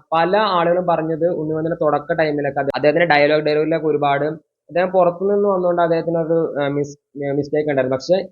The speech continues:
ഈ സിനിമയിൽ ഒരു മലയാളിയാണ് ചെയ്തതെന്ന് പറയത്തില്ല. ഉണ്ണിമൂന്നൻ ഔട്ട്സ്റ്റാൻഡിങ്, ഒരു രക്ഷയില്ല. എനിക്ക് ഉണ്ണിമൂന്നനെ തിയേറ്ററിൽ നിന്ന് കണ്ടതിൽ ഏറ്റവും മികച്ച പെർഫോമൻസ് ഉള്ള സിനിമ, ആ, ഗരുഡനാണ്.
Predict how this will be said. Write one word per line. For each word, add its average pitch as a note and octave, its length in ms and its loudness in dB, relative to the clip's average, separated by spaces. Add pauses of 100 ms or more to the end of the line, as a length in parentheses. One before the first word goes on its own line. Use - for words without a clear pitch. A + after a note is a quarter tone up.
ഈ A3 180 0
സിനിമയിൽ C#3+ 560 -2 (460)
ഒരു F#3+ 160 2
മലയാളിയാണ് F3+ 800 2
ചെയ്തതെന്ന് D#3+ 380 -2
പറയത്തില്ല. C#3+ 680 -4 (320)
ഉണ്ണിമൂന്നൻ F#3 460 0 (160)
ഔട്ട്സ്റ്റാൻഡിങ്, F#3 960 -2 (140)
ഒരു G3 340 2
രക്ഷയില്ല. F3 880 0
എനിക്ക് D#3+ 200 -4
ഉണ്ണിമൂന്നനെ F#3 680 0
തിയേറ്ററിൽ E3 520 0
നിന്ന് G3+ 120 2
കണ്ടതിൽ D#3 300 0
ഏറ്റവും D#3+ 520 -2
മികച്ച F3 480 0
പെർഫോമൻസ് E3 640 -2
ഉള്ള D#3 140 -2
സിനിമ, D3 540 -6
ആ, C3 40 -2
ഗരുഡനാണ്. D3 760 2